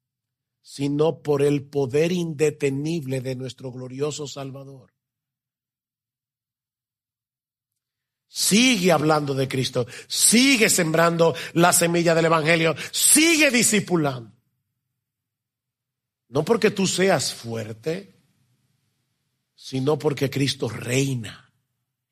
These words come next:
porque su palabra no está presa, porque su reino es indetenible.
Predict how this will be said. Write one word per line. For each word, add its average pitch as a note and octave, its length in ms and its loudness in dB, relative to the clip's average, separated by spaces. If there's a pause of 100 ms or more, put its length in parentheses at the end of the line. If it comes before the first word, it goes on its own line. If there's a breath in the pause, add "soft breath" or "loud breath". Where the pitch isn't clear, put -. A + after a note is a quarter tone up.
(480)
porque B2+ 240 -10
su C3 200 -6
palabra D#3+ 560 4
no D#3 220 -2
está C#3 420 -2
presa, C3 840 -4 (340 soft breath)
porque C#3 320 -4
su C3 220 -6
reino D3 540 -4
es B2+ 180 -6
indetenible. A#2+ 1120 -12